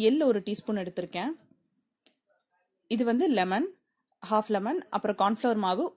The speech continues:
உப்பு, மிளகாய்த்தூள். இப்போ இதை எப்படி செய்யறதுன்னு பார்க்கலாம்.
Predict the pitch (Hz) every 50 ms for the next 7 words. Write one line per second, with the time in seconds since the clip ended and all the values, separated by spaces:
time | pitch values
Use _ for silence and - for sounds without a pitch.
0 | _ - 214 202 - _ - - 254 349 - - - - - - - - _ _
1 | _ _ _ _ _ _ _ _ _ _ _ _ _ _ _ _ _ - 214 220
2 | 214 196 185 165 - - 165 - - _ _ _ _ _ - _ _ _ _ -
3 | _ _ _ _ - - 190 - 190 202 190 175 226 240 - 233 214 202 185 196
4 | 202 - 190 180 185 - 180 175 208 285